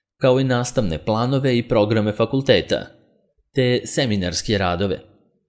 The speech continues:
potvrde o redovnom školovanju i druga dokumenta koja u pomenute oblasti spadaju.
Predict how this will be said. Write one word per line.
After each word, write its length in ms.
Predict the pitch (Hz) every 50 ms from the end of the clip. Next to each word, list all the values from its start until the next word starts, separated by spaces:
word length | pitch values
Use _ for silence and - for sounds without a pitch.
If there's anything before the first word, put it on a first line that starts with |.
| _ _ _ _ -
potvrde 480 | 87 82 78 - - 120 113 117 92
o 100 | 76 73
redovnom 500 | 80 98 101 110 120 110 123 120 117 120
školovanju 640 | 120 - - 123 120 117 117 120 120 120 113 98 - - - - _ _ _ _ -
i 280 | 123 120 107 120 127 117
druga 260 | 131 143 143 135 110
dokumenta 720 | 95 101 98 - 127 101 87 76 76 76 80 - 131 120
koja 400 | - - 131 127 120 113 98 - - - -
u 180 | - 156 - -
pomenute 640 | 147 127 117 113 110 110 104 - 113 104 - - -
oblasti 440 | 90 78 - 92 110 - - - -
spadaju. 480 | - - 92 85 82 92 90 85 -